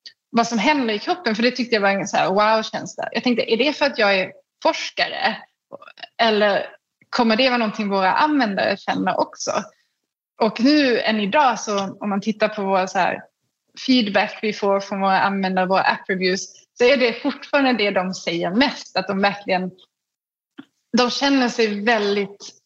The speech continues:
eh, empowered genom att förstå sin kropp. Så att det var, när jag insåg att det inte bara var jag eller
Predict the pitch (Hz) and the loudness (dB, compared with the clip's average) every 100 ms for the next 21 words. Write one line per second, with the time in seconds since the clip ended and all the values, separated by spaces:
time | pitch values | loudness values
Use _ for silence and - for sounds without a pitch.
0 | - - 190 185 - - - 220 208 202 | -12 -6 -6 -6 -10 -14 -8 -4 0 2
1 | 185 180 185 - 220 190 185 - 196 - | 0 -2 -6 -2 -2 0 -2 -4 -6 -2
2 | 170 - - 170 - - - - 220 - | -2 -2 -6 -6 -6 -6 -8 -2 -2 -4
3 | - _ _ _ _ _ _ _ - 262 | -18 _ _ _ _ _ _ _ 0 2
4 | 254 247 240 - 247 247 285 269 240 294 | 4 4 2 0 0 2 2 2 0 0
5 | 233 220 220 226 202 202 185 214 214 254 | 0 0 0 0 -2 -2 0 2 2 0
6 | 226 196 175 - 202 180 175 - 180 180 | 2 4 2 2 2 4 4 2 0 2
7 | 170 | 0